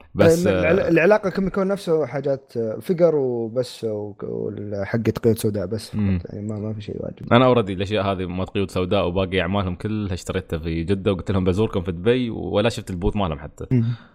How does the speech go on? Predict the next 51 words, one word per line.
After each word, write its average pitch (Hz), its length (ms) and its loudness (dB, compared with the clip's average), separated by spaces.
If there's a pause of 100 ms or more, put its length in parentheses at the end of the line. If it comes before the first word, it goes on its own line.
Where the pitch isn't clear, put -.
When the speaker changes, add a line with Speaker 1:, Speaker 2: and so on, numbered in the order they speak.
(180)
Speaker 1:
الله 110 120 4
يسامحني 87 340 0
إن 82 60 -4
شاء 80 140 -4
الله، 78 160 -6 (160)
أنا 101 100 2
أتشال 87 220 0
بآسف. 85 320 0 (480)
Speaker 2:
طبعا 156 220 12
Speaker 1:
كل 175 60 6
Speaker 2:
كانت 240 140 12
Speaker 1:
مشكلة 208 80 4
Speaker 2:
في، 208 60 8
Speaker 1:
نقاش 196 120 4
Speaker 2:
في - 60 0
Speaker 1:
ماس. 190 100 0
Speaker 2:
الخطة 175 320 2
إنه، 135 380 -4
في - 120 -10
الخطة 143 280 -6
إنه 127 80 -2
في 117 520 -2
بوستر 120 440 -2
وتيشيرت، 117 520 -4
بس - 300 -8 (420)
كويس 127 260 4
إني 113 180 6
شغلت 110 320 0
كذا 104 180 -2
وطلعت 95 380 -2
بدري 101 220 -6
وزي 98 140 -8
كذا، 113 220 0
وما 120 220 2
رجعت 107 340 0
لي 107 100 0
سفر 107 260 -2
ثاني 95 220 -4
يوم، 143 120 0
فقلت: 120 260 0
"الحمد 101 260 -2
لله 90 80 0
إني 92 80 0
ما 95 60 0
Speaker 1:
مم. 90 60 0
Speaker 2:
شريت". - 220 -6 (360)
Speaker 1:
حظك 120 320 6
بوستر، 120 340 4
نحن 113 140 -2
بوسترات 110 460 2
اشترينا. - 440 -12